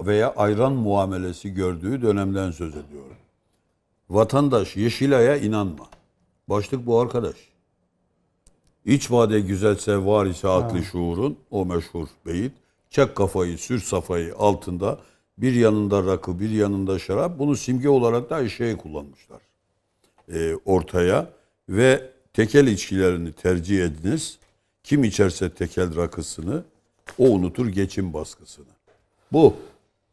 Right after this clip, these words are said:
Speaker 1: sevgili dostlar. Bak, bakın, e, bunlar gazetelerde veriliyor. Bir ekrana alır mısınız? Ha, göründü mü? Tamam. Benim ekranımda görünmeyince sıkıntıya
Speaker 2: <laughs>
Speaker 1: düşüyorum.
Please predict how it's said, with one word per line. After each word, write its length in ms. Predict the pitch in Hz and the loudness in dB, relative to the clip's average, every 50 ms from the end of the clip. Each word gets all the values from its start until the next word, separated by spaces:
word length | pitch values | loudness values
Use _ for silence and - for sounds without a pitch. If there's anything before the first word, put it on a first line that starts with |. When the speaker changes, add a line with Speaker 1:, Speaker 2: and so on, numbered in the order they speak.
| _ _ _ | _ _ _
Speaker 1:
sevgili 420 | - - 110 110 113 110 110 107 | 0 2 2 4 4 2 0 0
dostlar. 460 | 95 92 85 - - - 78 85 90 101 | 0 -2 -4 -4 -10 -14 -14 -12 -6 -6
Bak, 140 | 117 110 - _ - | -6 -6 -6 _ -2
bakın, 300 | 117 143 139 - 147 123 110 113 - _ _ _ _ _ _ _ _ _ _ - - | 0 0 0 0 -2 -2 -2 -4 -6 _ _ _ _ _ _ _ _ _ _ -10 -8
e, 180 | 95 92 95 104 | -8 -6 -4 -4
bunlar 480 | 104 139 160 113 117 139 175 - - _ _ _ _ _ - | -4 -2 2 4 4 4 2 0 -10 _ _ _ _ _ -6
gazetelerde 880 | 95 101 131 143 131 139 127 101 113 107 101 98 95 87 78 90 87 87 | 2 6 6 6 8 6 4 6 4 4 4 4 2 0 0 0 2 6
veriliyor. 460 | 101 117 127 127 135 156 165 170 170 - - _ _ _ - | 6 6 6 4 4 4 2 2 0 -4 -12 _ _ _ -2
Bir 100 | 117 123 | 0 2
ekrana 360 | 127 120 - 131 135 143 143 | 2 2 4 6 6 6 8
alır 220 | 139 139 143 175 175 | 6 4 4 2 -2
mısınız? 420 | 143 120 98 - 101 95 92 87 | -2 -4 -6 -6 -8 -8 -6 -6
Ha, 140 | 107 127 113 | -6 -6 -4
göründü 480 | 92 95 110 117 123 127 131 131 127 | -2 0 0 0 2 0 0 0 -2
mü? 140 | 101 90 87 - | -2 -2 -8 -4
Tamam. 300 | - 104 104 92 80 73 _ _ _ _ _ _ _ - | -4 -2 -2 -2 -6 -8 _ _ _ _ _ _ _ 0
Benim 220 | 95 104 113 113 | 0 0 2 4
ekranımda 520 | 110 104 - - 101 101 101 101 101 104 104 | 2 2 2 2 0 0 0 2 2 2 2
görünmeyince 720 | 95 98 104 110 117 113 107 101 110 131 123 113 104 92 - - _ _ _ _ _ _ _ _ _ _ _ | 4 4 4 4 2 0 0 0 0 0 0 2 0 0 0 -6 _ _ _ _ _ _ _ _ _ _ _
sıkıntıya 680 | - - 107 98 104 113 107 107 120 113 120 120 107 | -4 -4 -2 2 4 2 4 4 4 6 6 6 6
Speaker 2:
<laughs> 0 | |
Speaker 1:
düşüyorum. 560 | 95 85 80 - 85 85 85 87 95 156 180 | 4 0 -2 -2 -2 0 2 2 0 -2 -6